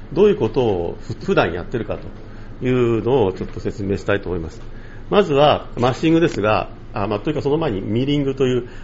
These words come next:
モルトを砕くという作業があります。ミルにかけて砕くという作業があって、それによって、あの、麦の殻ですね。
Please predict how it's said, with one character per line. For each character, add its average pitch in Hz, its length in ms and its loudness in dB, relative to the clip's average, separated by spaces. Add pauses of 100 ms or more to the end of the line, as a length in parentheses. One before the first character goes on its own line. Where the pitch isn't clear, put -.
モ 127 100 4
ル 175 120 4
ト 180 200 6
を 170 120 0 (140)
砕 214 220 6
く 226 100 -6
と 107 100 2
い 87 80 0
う 78 60 -6
作 107 200 -2
業 90 80 -2
が 76 60 -8
あ - 20 -8
り - 80 -12
ま 82 60 -10
す。 - 120 -12 (380)
ミ 175 120 4
ル 190 100 6
に 123 80 2
か 127 100 2
け 107 80 0
て 101 80 -4
砕 139 240 2
く 151 80 -10
と 113 80 -2
い 98 40 0
う 92 40 0
作 110 180 0
業 92 120 0
が 90 100 -2
あ 92 40 0
っ - 20 -10
て、 123 360 4 (200)
そ 156 80 8
れ 170 220 6 (640)
に 147 360 4 (140)
よ 135 100 4
っ 135 80 0
て、 - 380 4 (460)
あ 104 120 2
の、 92 380 4
麦 202 280 4
の 90 80 2
殻 170 340 4
で 170 80 6
す - 100 -2
ね。 87 200 0